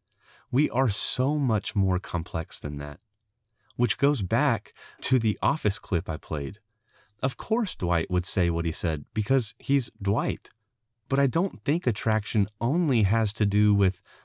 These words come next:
whether you want to mate with someone or not. And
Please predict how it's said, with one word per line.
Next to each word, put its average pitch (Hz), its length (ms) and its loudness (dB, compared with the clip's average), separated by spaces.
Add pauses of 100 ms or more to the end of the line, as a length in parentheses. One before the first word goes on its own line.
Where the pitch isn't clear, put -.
whether 107 300 4
you 95 200 4
want 92 480 0
to 92 140 -2
mate 95 380 0
with 90 120 -2
someone 87 500 0
or 95 140 0
not. 120 300 -2 (680)
And 120 460 2